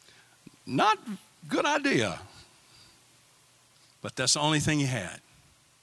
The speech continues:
We have complex systems of avoidance. Oh my goodness. Satan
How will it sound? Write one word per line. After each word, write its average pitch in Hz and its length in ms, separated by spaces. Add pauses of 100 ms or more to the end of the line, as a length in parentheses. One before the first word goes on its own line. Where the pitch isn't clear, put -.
(920)
We 170 220
have 170 360 (120)
complex 170 1160
systems - 840
of 113 120
avoidance. 95 880 (880)
Oh 135 160
my 113 240
goodness. 98 600 (1300)
Satan 175 680